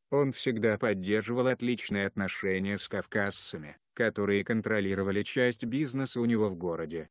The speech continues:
Со временем из Лакоманов вошёл в так называемую бригаду кавказских ракетиров. С ними выезжал в соседние города и Ростов, где выбивал деньги с должников. Зачастую будущего вора брали и на серьёзные разборки.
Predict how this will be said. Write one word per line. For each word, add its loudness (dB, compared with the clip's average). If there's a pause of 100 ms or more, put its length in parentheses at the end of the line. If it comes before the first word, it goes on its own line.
Со 2
временем 2
из 0
Лакоманов 0
вошёл -2
в -20
так -2
называемую 0
бригаду 2
кавказских -2
ракетиров. -4 (300)
С -6
ними 4
выезжал 2
в -10
соседние 0
города 0
и 4
Ростов, -2 (220)
где 2
выбивал 2
деньги 0
с -4
должников. -2 (300)
Зачастую 0
будущего 0
вора 0
брали 2
и 2
на 0
серьёзные 0
разборки. -2